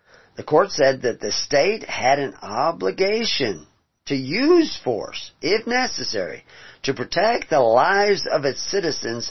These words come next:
against the threat of deadly disease. What force? How much force? Where does the force come from? What, what's going on here? Who, who has the power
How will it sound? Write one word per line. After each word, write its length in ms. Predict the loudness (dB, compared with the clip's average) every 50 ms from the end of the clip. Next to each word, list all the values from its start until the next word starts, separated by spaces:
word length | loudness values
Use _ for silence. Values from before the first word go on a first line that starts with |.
| -14 -18 -20 -18 _ -8
against 560 | -8 -6 -2 -2 0 0 0 -2 -6 -8 -6
the 140 | -4 -4 -4
threat 420 | -4 0 2 4 4 4 2 0 -2
of 220 | -4 -4 -2 -2
deadly 380 | -2 -2 -2 -2 -4 -6 -8 -6
disease. 580 | -6 -8 -6 -4 -4 -4 -4 -4 -6 -10 -16 _ _ -20 -20 _ _ _ _ _ _ -4
What 280 | 0 0 0 0 0
force? 380 | -4 -8 -8 -8 -8 -10 -12 -12
How 260 | -8 -2 0 0 0 2
much 400 | 2 2 0 0 0 -4 -10 -10
force? 420 | -10 -10 -10 -10 -10 -12 -14 -16 _ _
Where 200 | -12 -8 -6 -6
does 140 | -6 -4 -4
the 80 | -4 -4
force 380 | -2 0 0 2 2 0 -2 -4
come 300 | -2 0 0 0 -2 -4
from? 320 | -8 -10 -10 -10 -12 -16 -20 _ _ -20 -20 _ _ _ -16
What, 360 | -10 -6 -4 -4 -4 -6 -8 _ _ _ _ _ _ _
what's 300 | -4 -4 -4 -4 -4 -2
going 320 | 0 2 2 2 2 2
on 280 | 2 2 2 2 2 0
here? 180 | -2 -6 -6 -8
Who, 420 | -4 -2 0 0 0 0 -2 -4 -10 -20 -20 -20 -20 _ _ -2
who 160 | 2 4 4
has 340 | 4 4 4 2 2 0 0
the 140 | -2 -2 0
power 480 | 0 2 2 4 4 4 4 4 2